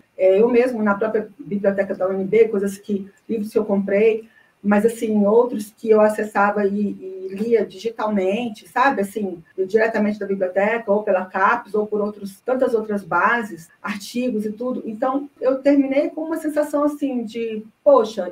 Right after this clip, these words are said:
isso tem consistência, tanto do ponto de vista teórico, quanto do ponto de vista prático, quando eu olho para as organizações e, e, assim, e na minha tese, é, isso daqui é uma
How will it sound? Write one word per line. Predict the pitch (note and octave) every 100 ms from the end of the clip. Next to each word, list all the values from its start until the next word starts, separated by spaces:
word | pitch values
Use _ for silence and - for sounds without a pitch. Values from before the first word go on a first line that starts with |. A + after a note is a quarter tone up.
| -
isso | A#3+ C4
tem | C#4 C#4 C#4+
consistência, | C#4 C#4 - E3+ E3 -
tanto | C#4+ D4
do | C#4+
ponto | C#4+ B3+ B3+
de | G#3+ A3+
vista | G#3 G3 F#3+ - F3+ E3+ -
teórico, | C4 A3+ G#3 A3 C#4 - -
quanto | D4+ E4
do | C#4+ D4
ponto | C#4+ C#4
de | C4
vista | B3 - -
prático, | G#3+ G3 G#3+ C#4 - - -
quando | A#3+ A#3
eu | A3+
olho | G#3+ A#3+ D4+ D4 -
para | G3 F#3+ F#3
as | F3+
organizações | F#3+ F#3+ F#3+ G3 G3+ A3 B3+
e, | - G#3 G3+ F#3+
e, | F#3+ F#3+
assim, | G3 G#3+ F#3+ E3+
e | A#3
na | A3 A#3 C#4
minha | C#4 C#4
tese, | C#4 G#3+ G#3+ B3 C4+ C#4 -
é, | G3+ G3+ G3 F#3+ F#3 -
isso | A#3 C#4 C#4+
daqui | A3+ G#3+ - C4 C#4+ C#4+
é | G#3+ A#3+
uma | C4+ D4